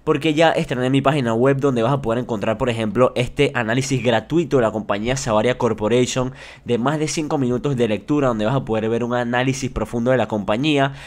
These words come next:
escrita y presentada por mí, obviamente, ¿no? Pero también en el, en la página web vas a poder encontrar un espacio para asesorías personalizadas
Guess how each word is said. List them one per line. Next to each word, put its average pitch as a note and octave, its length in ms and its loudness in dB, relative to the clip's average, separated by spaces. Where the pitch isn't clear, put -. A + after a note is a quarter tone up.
escrita D#3+ 440 2
y D#3 60 4
presentada A#2+ 500 2
por G#2+ 160 -2
mí, A2+ 240 -4
obviamente, G#2+ 600 -2
¿no? A#2+ 180 -2
Pero A3 160 4
también G3 320 4
en E3 120 4
el, - 100 -2
en C#3+ 120 2
la C#3 120 2
página D#3 260 2
web D3 160 4
vas D#3+ 140 2
a D#3 100 -2
poder B2+ 160 0
encontrar C3+ 380 0
un C3 80 0
espacio E3+ 560 2
para A#2 240 4
asesorías A#2+ 420 0
personalizadas C3 1040 2